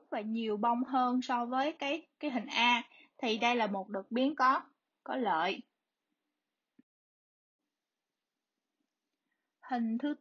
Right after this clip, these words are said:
tư, ngô biến đổi gen phòng chống sâu bệnh. Thì đây là một cái đột biến có lợi cho cái cây ngô này. Hình năm,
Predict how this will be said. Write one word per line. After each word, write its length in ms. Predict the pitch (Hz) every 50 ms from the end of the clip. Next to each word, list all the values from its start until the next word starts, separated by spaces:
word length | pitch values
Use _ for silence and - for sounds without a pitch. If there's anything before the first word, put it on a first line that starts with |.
| _
tư, 420 | - 285 277 277 269 262 233 214 202 - _ _ _ _ _ _ _ _ _ _ _ _ _ _
ngô 280 | - 254 277 277 277 269
biến 240 | 254 277 302 359 330
đổi 180 | 202 208 233 254 -
gen 280 | 262 254 254 247 240
phòng 320 | 240 - 254 233 220 214 220 220
chống 260 | - 254 247 277 311 -
sâu 320 | - - 262 240 247 240
bệnh. 380 | 226 220 190 165 180 196 226 254 -
Thì 260 | - - 226 214 208
đây 240 | 202 214 220 226 226
là 160 | 226 214 202
một 280 | 196 190 185 180 185 -
cái 120 | - 269
đột 200 | 262 240 190 - - -
biến 240 | 220 240 254 277 349 - _ _ _ _ _ _ _ _
có 140 | - 277 294
lợi 380 | 285 233 196 160 151 165 196 208 -
cho 180 | 226 220 214 214
cái 160 | - 240 247 -
cây 100 | 240 226
ngô 280 | 220 220 220 220 220
này. 300 | 214 208 202 190 214 - - _ _ _ _ _ _ _ _ _ _ _ _ _ _ _ _ _ _ _ _ _ _
Hình 280 | - 262 240 233 233
năm, 360 | 240 262 269 269 254 220 202